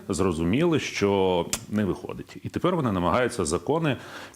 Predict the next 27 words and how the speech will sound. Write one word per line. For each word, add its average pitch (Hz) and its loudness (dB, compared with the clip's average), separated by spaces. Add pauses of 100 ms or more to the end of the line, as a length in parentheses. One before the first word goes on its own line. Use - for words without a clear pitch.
підганяти 95 0
під - -4
політичну 87 -2
доцільність. 71 -4 (380)
Який 156 2
сенс? 214 2 (160)
Нульовий 127 4
сенс. 67 -4
Це - -2
виключно 92 0
заради 82 2
того, 175 2
щоб 98 0
хтось - -2
реалізував 82 0
свою 92 -2
політичну 78 -4
амбіцію. 78 -2
Вже 78 0
були, 117 2
обговорювались 95 2
в 92 0
ефірах, 107 0
е, 82 2
прізвища 85 -2
цих - -2
хтосій. - 0